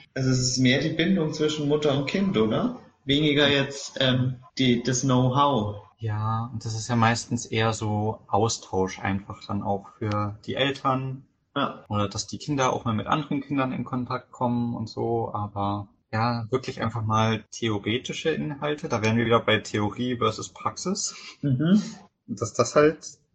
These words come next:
Speaker 2: einigen Eltern definitiv nicht schaden würde.
Speaker 1: Ja, das glaube ich auch.
Speaker 2: Und ich meine, viele informieren sich ja auch wirklich viel drüber, bevor sie dann Kinder kriegen und lesen viele Bücher und so, aber auch da gibt's halt einfach viel Bullshit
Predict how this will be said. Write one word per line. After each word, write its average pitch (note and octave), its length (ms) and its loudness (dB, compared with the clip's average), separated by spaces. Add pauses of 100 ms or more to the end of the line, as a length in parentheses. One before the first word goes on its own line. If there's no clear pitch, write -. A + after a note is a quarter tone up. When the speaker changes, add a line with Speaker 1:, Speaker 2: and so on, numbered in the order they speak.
(120)
Speaker 2:
einigen C3+ 680 2
Eltern C3 800 0 (160)
definitiv B2 480 -4
nicht B2 180 -4
schaden A#2 360 0
würde. G2+ 320 -8 (100)
Speaker 1:
Ja, B2 400 -4
das C3+ 220 -10
glaube B2 240 -4
ich G#2 100 -8
auch. G2+ 220 -10 (580)
Speaker 2:
Und C3 160 -2
ich A#2+ 120 -4
meine, B2 340 4 (100)
viele C3 540 4
informieren B2+ 480 0
sich B2+ 140 -2
ja A2+ 80 0
auch G#2+ 200 2
wirklich G#2+ 360 -6
viel D3+ 260 0
drüber, D3+ 580 4
bevor C#3 320 0
sie B2+ 80 -2
dann C3 200 0
Kinder C3+ 260 0
kriegen B2+ 640 -4
und G#2+ 280 0
lesen G#2 400 4
viele G#2 260 -2
Bücher D3+ 320 -2
und C#3 140 4
so, C#3 280 2
aber A2 200 2
auch G2+ 160 0
da A#2 240 2
gibt's - 240 -6
halt A2 100 -2
einfach G#2 320 -6
viel A2+ 540 2 (180)
Bullshit A#2+ 460 2